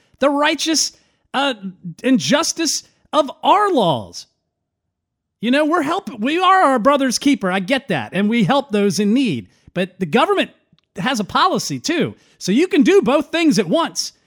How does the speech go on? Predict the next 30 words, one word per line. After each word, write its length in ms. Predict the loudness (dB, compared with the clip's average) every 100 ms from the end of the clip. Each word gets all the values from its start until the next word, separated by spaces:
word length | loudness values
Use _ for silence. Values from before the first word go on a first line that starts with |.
| _ _
You 160 | 0 0
can 180 | 2 2
help 400 | 2 2 0 -6 _ 0
those 320 | 2 2 2
in 160 | 2 2
need 420 | 2 0 -2 -6 _
by 140 | -4 -2
providing 520 | -2 0 0 0 -2
aid 480 | -2 -2 0 -2 -6 _ _
and 420 | -4 0 0 -2
providing, 680 | -4 -2 0 0 0 0 0
you 120 | 0
know, 300 | 0 0 -2
uh, 240 | -4 -6 -8 -10 _ _ _ _
some 220 | -2 -2
sort 280 | 0 0 0
of 100 | -2 -6
help 400 | 0 2 0 -2
and 180 | -2 -2
some 240 | -2 -4
sort 220 | -2 0 -2
of 160 | -4
charity 640 | -8 -4 -2 0 0 0 0
and 100 | -2
some 200 | -2 -2
sort 240 | -2 -2
of, 160 | -2 -6 _ _
uh, 120 | -20 -20
you 200 | -12 -8
know, 240 | -4 -4